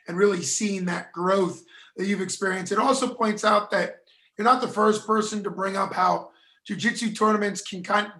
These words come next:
they are organized, but they can kind of also be strange. Like, obviously, you weighed in at eighty-five. Why you were wrestling or why you competed against guys, which would be at least a division higher, who knows? But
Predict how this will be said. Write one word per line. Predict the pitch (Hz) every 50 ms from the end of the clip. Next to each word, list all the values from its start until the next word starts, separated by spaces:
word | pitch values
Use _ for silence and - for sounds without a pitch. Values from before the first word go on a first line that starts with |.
| - - -
they | 208 208 202
are | - 220 240 233 220 208
organized, | 214 226 233 247 254 262 269 277 254 190 -
but | 208 208
they | - 202 -
can | 196 185 180
kind | - 196 208 220 214
of | 208 185 - - -
also | - 190 190 185 - - 202 180
be | 175 160 185 180 185 185 185 175 156 - - _ _ _ _ _ _ _
strange. | - - - - 214 208 208 190 175 - - -
Like, | 190 185 - 214
obviously, | 214 214 208 202 - - - 208
you | 175 175 214 226
weighed | 220 214 202 202 208
in | 202 202
at | 190 190
eighty-five. | - 202 202 196 190 165 - 190 185 185 185 185 180 - - _ _ _ _ _ _ _
Why | - 185 196 196 202 202
you | 190 196 202 202
were | 190 190 185
wrestling | 185 190 190 196 190 - - 190 190 185
or | 185 180
why | 180 190 190 190
you | 185 185
competed | 180 - - - 202 190 190 185
against | 185 196 180 175 - -
guys, | 185 180 185 180 180 170 - - - _ _ _ _ _ _ _ _ _ - 180 180 180 226
which | 196 202 190 196 180
would | 185 180 -
be | 185 180 185
at | 185 - - 202
least | 196 208 196 - - 180
a |
division | 175 - 175 180 185 175 160 175 175
higher, | 175 170 175 180 180 180 175 170 151
who | - 202 202
knows? | 185 180 180 175 175 165 -
But | - 190 208 202 -